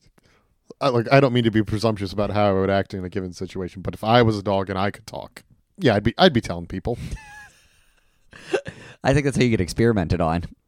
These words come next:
Speaker 1: Which he has in the past. They get
Speaker 2: Yeah, yeah.
Speaker 1: flashbacks to his owners.
Speaker 2: Yeah, they give flashbacks to a lot of owners who have tried to, who got either locked up in an insane asylum or tried to do experiments on him. <laughs>
Speaker 1: Yeah. Which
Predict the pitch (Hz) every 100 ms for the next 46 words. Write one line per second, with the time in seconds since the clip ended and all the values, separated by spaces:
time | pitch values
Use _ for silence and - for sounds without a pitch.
0 | _ _ - 120 123 123 117 107 120 135
1 | 139 135 147 156 127 120 135 120 117 120
2 | 117 120 - 180 131 123 123 127 143 147
3 | 165 - - _ - - - 160 156 214
4 | 190 175 165 147 135 123 123 127 113 113
5 | 107 101 123 113 104 - 113 107 - 117
6 | 123 113 104 117 117 123 113 107 101 104
7 | 113 98 90 85 113 110 110 120 113 107
8 | 113 107 90 90 82 80 78 - 104 104
9 | 101 95 104 98 95 95 - - _ -
10 | 117 92 - - _ _ _ - 131 -